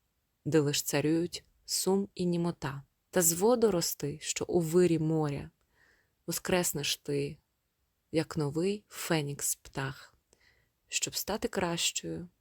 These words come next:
аніж у час минулий, землі і всесвіту навдивовижу». Перепрошую, але мені хочеться додати, що з Криму все почалося і з Криму все закінчиться. Тепер нехай хоч <laughs> спробують сказати, що опера як жанр застаріла. Історія є циклічною.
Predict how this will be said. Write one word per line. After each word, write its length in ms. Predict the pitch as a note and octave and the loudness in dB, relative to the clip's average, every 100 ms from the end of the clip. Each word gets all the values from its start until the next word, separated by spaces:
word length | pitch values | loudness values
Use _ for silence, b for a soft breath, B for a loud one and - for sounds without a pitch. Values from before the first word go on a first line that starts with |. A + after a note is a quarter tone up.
| _ - | _ -4
аніж 380 | F3+ E3+ E3+ - | -2 0 -2 -6
у 100 | E3 | -6
час 380 | - D3 - | -4 -4 -4
минулий, 640 | D#3+ D#3 D3 D3 D3 C#3 D#3 _ _ | -2 -2 -4 -6 -6 -8 -10 _ _
землі 640 | D#3+ D3+ D3+ D3 E3 F#3+ A3 _ _ _ _ | -2 0 2 0 0 -4 -6 _ _ _ _
і 80 | - | -4
всесвіту 720 | E3+ - E3 D#3+ - D#3 - | -2 -2 -2 -2 -4 -8 -8
навдивовижу». 880 | D#3 C#3+ - C3+ C3+ C3 B2 C3+ D3+ _ | -8 -6 -8 -8 -6 -6 -6 -8 -12 _
Перепрошую, 600 | - D#3 - F#3+ F3+ D3+ | -10 -8 -4 -2 -2 -4
але 80 | D3 | -4
мені 180 | C#3+ C#3+ | -4 -6
хочеться 420 | - C#3 - D3 | -6 -6 -6 -8
додати, 460 | D3 C#3 C#3 C3+ C#3+ | -4 -4 -4 -8 -8
що 500 | - - C#3+ C#3+ D3+ _ | -10 -10 -10 -10 -12 _
з 120 | - | -18
Криму 320 | - D3+ C#3+ | -8 -6 -6
все 200 | C#3 - | -8 -10
почалося 680 | C#3+ - - D#3 D3 C#3 - | -12 -12 -10 -8 -8 -10 -8
і 340 | C#3 C3+ C#3 - - | -6 -6 -8 -12 -16
з 120 | - | -14
Криму 320 | - D3+ C#3+ | -6 -6 -6
все 220 | C#3+ D3 | -8 -10
закінчиться. 720 | C#3+ - C#3+ C#3+ - - - - - | -10 -14 -10 -8 -8 -8 -14 -14 -14
Тепер 380 | - D3+ D#3 D#3+ - | -2 -2 -2 -8 -6
нехай 280 | D3+ F3 E3 | -6 -4 -4
хоч 380 | - - - _ | 2 2 2 _
<laughs> 40 | |
спробують 560 | - - G3 F#3+ D#3+ D3+ | -6 0 4 6 6 2
сказати, 420 | - D#3+ E3+ E3 | 2 4 4 2
що 140 | - | 0
опера 400 | - D#3+ - D3+ | -2 0 0 0
як 140 | D3 C#3+ | 2 0
жанр 380 | C#3+ D3+ D3+ C3+ | -2 -2 0 -2
застаріла. 600 | C3+ - C3+ C3 B2 - | -4 -4 -4 -2 -4 -4
Історія 500 | F3+ - A3 G3+ E3 | 0 4 6 8 8
є 120 | D#3 | 6
циклічною. 720 | C#3+ D3 C#3 C3+ - C#3 C#3 | 4 -2 -2 -2 -4 -4 -8